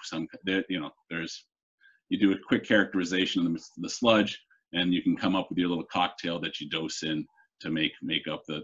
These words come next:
the, the lack of those. But yeah, in general, what we've seen with municipal systems is not so much a limitation. It's more when you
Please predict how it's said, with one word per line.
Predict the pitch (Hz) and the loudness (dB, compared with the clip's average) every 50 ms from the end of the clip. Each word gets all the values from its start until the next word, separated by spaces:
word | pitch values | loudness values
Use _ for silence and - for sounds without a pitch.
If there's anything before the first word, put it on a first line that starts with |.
| - | -8
the, | 80 78 76 - - | -10 -10 -10 -10 -12
the | 71 | -12
lack | 71 76 71 71 - - 71 | -8 -6 -6 -6 -6 -8 -10
of | 67 - - | -14 -12 -10
those. | 64 64 65 67 - - - | -12 -10 -10 -12 -12 -12 -10
But | 76 71 87 | -10 -8 -6
yeah, | 82 78 78 - - - - - | -6 -4 -6 -6 -8 -12 -10 -4
in | 98 95 | -2 -2
general, | 104 - 117 117 110 110 107 98 95 92 90 82 | 0 4 4 6 8 8 8 6 6 4 0 0
what | 95 92 87 - | 0 -2 -2 -2
we've | 87 - | -4 -6
seen | - 92 85 82 | -4 -2 -2 0
with | 80 82 | 0 0
municipal | 90 87 87 104 107 - - 85 80 | 0 2 4 4 2 2 0 -6 -8
systems | - - 87 - - 78 80 73 - | -6 -6 -8 -8 -6 -8 -8 -8 -8
is | 76 73 - - _ _ _ _ _ _ _ _ _ _ _ - | -8 -10 -10 -14 _ _ _ _ _ _ _ _ _ _ _ -2
not | - 95 104 101 101 101 - - | 4 6 8 8 8 6 4 0
so | - 90 | 0 0
much | 85 85 80 - | 0 0 0 -2
a | 80 80 | -4 -4
limitation. | 80 78 76 76 - 76 73 73 - - 76 71 71 67 - - | -2 -4 -4 -6 -6 -6 -4 -4 -4 -4 -4 -4 -6 -6 -8 -10
It's | 78 - - | -12 -8 -6
more | 82 82 80 80 78 | -4 -4 -4 -4 -4
when | 78 78 76 | -4 -4 -4
you | 76 | -2